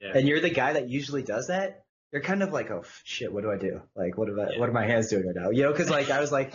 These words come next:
Speaker 1: <laughs>
Speaker 2: "God,
Speaker 1: What's
Speaker 2: my
Speaker 1: my
Speaker 2: team,"
Speaker 1: role now?
Speaker 2: like, I, I remember specifically against Reciprocity on Nero's Team Slayer,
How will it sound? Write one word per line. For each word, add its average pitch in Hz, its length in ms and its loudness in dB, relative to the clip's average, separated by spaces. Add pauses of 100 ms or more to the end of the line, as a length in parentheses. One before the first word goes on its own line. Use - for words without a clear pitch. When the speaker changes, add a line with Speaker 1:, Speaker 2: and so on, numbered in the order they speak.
(120)
Speaker 1:
<laughs> - 120 -20
Speaker 2:
"God, 98 220 -12 (640)
Speaker 1:
What's 175 200 -4
Speaker 2:
my 131 100 2
Speaker 1:
my 185 80 2
Speaker 2:
team," 202 100 2
Speaker 1:
role 143 140 0
now? 135 220 -4
Speaker 2:
like, 190 180 2
I, 175 240 0
I 202 60 0
remember 214 440 -4
specifically 127 960 -8 (520)
against 156 400 0
Reciprocity 135 1040 -2
on 117 160 -2
Nero's 131 360 2
Team 123 220 -6
Slayer, 117 540 0